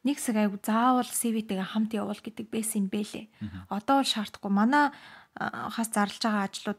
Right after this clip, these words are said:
Speaker 1: бол нэг нь ч cover letter шаардахгүй.
Speaker 2: Мгм.
Speaker 1: Тэгэхээр recruitment агентлагууд бол ер нь бүгд шаардахгүй. А, ямар үед тэгтээ би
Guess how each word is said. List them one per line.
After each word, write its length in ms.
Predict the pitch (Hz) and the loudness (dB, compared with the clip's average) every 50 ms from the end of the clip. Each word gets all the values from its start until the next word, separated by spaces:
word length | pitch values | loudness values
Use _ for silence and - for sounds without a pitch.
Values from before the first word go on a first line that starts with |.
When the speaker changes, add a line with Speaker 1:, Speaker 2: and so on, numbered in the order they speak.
| - | -6
Speaker 1:
бол 120 | 196 - - 214 | -10 -2 2 4
нэг 200 | 208 214 226 277 | 4 4 4 2
нь 120 | 320 440 508 - | -2 -4 -6 -6
ч 80 | - | -8
cover 240 | - - 208 - - | -6 -6 -8 -8 -8
letter 240 | - - 220 - - | -10 -14 -16 -12 -10
шаардахгүй. 560 | - - - 220 - - - - - - - _ _ _ _ 110 | -10 -8 -8 -10 -14 -16 -18 -20 -20 -20 -20 _ _ _ _ -16
Speaker 2:
Мгм. 200 | 98 90 92 92 95 - _ _ _ | -16 -14 -14 -16 -16 -20 _ _ _
Speaker 1:
Тэгэхээр 240 | _ - - 220 208 220 220 | _ -4 -2 -2 -2 -2 -2
recruitment 240 | - 254 254 240 220 | -2 0 0 2 2
агентлагууд 400 | 196 202 202 - - 208 - 202 | 2 2 0 -2 -4 -6 -8 -8
бол 120 | - - 196 | -8 -4 -4
ер 40 | 196 | -4
нь 60 | 196 202 | -4 -4
бүгд 160 | 214 208 - | -6 -10 -10
шаардахгүй. 480 | - 220 214 - - - - - 302 - _ - _ _ - - - _ _ - 214 | -12 -12 -14 -16 -18 -20 -20 -20 -20 -20 _ -20 _ _ -20 -20 -20 _ _ -4 -2
А, 160 | 208 202 196 | -2 0 0
ямар 320 | 202 208 202 214 277 330 | 2 2 4 4 4 4
үед 240 | 339 311 - - - | 4 2 2 0 -4
тэгтээ 320 | - - - - 226 214 | -10 -16 -6 -2 -2 -2
би 160 | 214 220 208 | 0 0 0